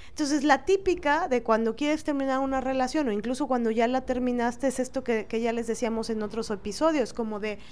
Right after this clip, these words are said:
"Pues es que yo siempre lo vi que te trató tan bien". Ay, pues, pues, obvio, obvio, porque esas, esas putadas que ellos hacen,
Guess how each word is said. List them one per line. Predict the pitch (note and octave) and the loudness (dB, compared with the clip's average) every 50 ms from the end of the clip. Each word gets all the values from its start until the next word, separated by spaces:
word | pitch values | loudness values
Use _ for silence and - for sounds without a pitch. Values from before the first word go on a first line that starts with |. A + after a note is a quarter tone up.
| - - - - - - - - - - - - - | -14 -14 -14 -14 -14 -14 -14 -14 -16 -16 -16 -16 -12
"Pues | - - - | -12 -6 -6
es | C#4 B3+ | -6 -6
que | - - D4 | -6 -6 -2
yo | C#4 D4+ | -2 -2
siempre | - - D4+ D4 C#4 D4+ D4+ | -2 0 -2 0 2 2 4
lo | C#4+ C4 | 4 4
vi | A#3+ A3+ A#3 | 2 2 0
que | - C4 | -2 -4
te | C4 - B3+ | -2 -2 -4
trató | A#3 - - G#3 G3 - A3+ A#3 | -2 -2 -4 -4 -2 -2 -4 -2
tan | A#3 B3 A#3+ A#3 A3+ | 0 -2 -2 0 0
bien". | G#3+ G#3+ G#3+ G3+ G3 A#3 C#4+ D#4+ - - - - - - - - - - - - - - - - - - - - - | 0 -2 -2 -2 -2 -6 -8 -10 -12 -14 -14 -16 -16 -16 -16 -16 -14 -14 -14 -14 -14 -14 -14 -14 -14 -14 -14 -14 -10
Ay, | - A#3 C4+ C4+ C4 | -4 -4 -4 -2 0
pues, | - A#3+ - - - | -2 -2 -2 -2 -8
pues, | - - A#3 B3 - - - - - - | -6 -4 -4 -4 -4 -4 -12 -12 -10 -8
obvio, | - - - C#4 F#4 F4+ F4 C#4+ C#4+ C#4+ C#4 C4+ C#4+ C#4 - - - - - - - - - - - - - - - - - - - - - - | -2 4 8 8 8 8 6 6 8 8 8 8 6 4 0 -8 -14 -14 -14 -14 -14 -14 -14 -14 -14 -14 -14 -14 -14 -14 -14 -14 -14 -14 -4 4
obvio, | - C4 E4+ F4 F4+ E4 D4 B3+ | 8 8 8 8 8 6 6 6
porque | - A#3+ A#3 - - A#3+ - - | 4 2 0 2 2 2 4 4
esas, | C4 D4+ - - E4+ D#4+ - - - | 2 2 2 0 -2 -4 -4 -10 -4
esas | - D4 D4+ - F4+ F4 F4 | -2 -2 0 0 -2 -4 -4
putadas | - - D#4 D#4 - - D#4 D4 C#4 C#4+ C#4+ C#4+ | -4 -6 -6 -4 0 2 4 4 4 4 0 0
que | - - | -2 -2
ellos | C#4 B3 C4 C4+ B3+ - - | -2 0 0 -2 -2 0 2
hacen, | - C4 B3+ A#3+ - - C4+ C#4+ D4+ | 4 4 4 2 0 0 0 0 -2